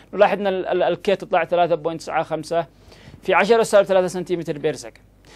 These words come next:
في المثال الثاني فولينج هيت، إذن تجربة الجهد المتغير، المعطى الثمانية إنش اللي هو ارتفاع ال-، ال-، ال-، الماء في داخل القالب،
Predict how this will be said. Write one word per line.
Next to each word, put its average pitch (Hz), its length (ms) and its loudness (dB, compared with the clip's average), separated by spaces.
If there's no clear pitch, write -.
في 208 80 2
المثال 311 320 10
الثاني 294 380 6
فولينج 277 400 8
هيت، 233 300 6
إذن 165 160 -6
تجربة 220 420 4
الجهد 202 500 6
المتغير، 254 800 6
المعطى 294 420 6
الثمانية 233 1000 4
إنش 185 360 -4
اللي 175 180 0
هو 170 40 2
ارتفاع 165 420 4
ال-، 170 140 4
ال-، 156 160 2
ال-، 98 140 0
الماء 170 320 2
في 147 80 -4
داخل 156 260 2
القالب، 139 340 -2